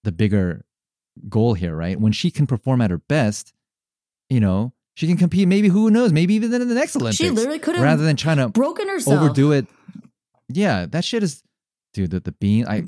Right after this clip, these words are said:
Speaker 1: like, I don't even know.
Speaker 2: Yeah,
Speaker 1: That's,
Speaker 2: that,
Speaker 1: I was
Speaker 2: ooh.
Speaker 1: talking about. I think gymnastics is, like, probably the craziest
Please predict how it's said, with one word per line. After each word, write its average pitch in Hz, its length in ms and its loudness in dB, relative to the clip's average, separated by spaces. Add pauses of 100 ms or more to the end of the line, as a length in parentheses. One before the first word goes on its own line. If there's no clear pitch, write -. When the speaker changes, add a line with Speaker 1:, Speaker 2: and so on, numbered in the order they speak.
(120)
Speaker 1:
like, 98 220 -8
I 104 100 -8
don't 135 140 -2
even 107 140 -2
know. 101 120 2
Speaker 2:
Yeah, 92 120 4
Speaker 1:
That's, - 160 -6
Speaker 2:
that, 214 280 -4 (140)
Speaker 1:
I 165 200 0
was 175 200 4
Speaker 2:
ooh. - 60 -10
Speaker 1:
talking 151 480 0
about. 117 420 -2 (680)
I 151 80 0
think 285 180 0
gymnastics 156 680 2
is, 117 280 -6
like, 113 100 -4 (320)
probably 147 300 -4
the - 80 -6
craziest 117 840 -4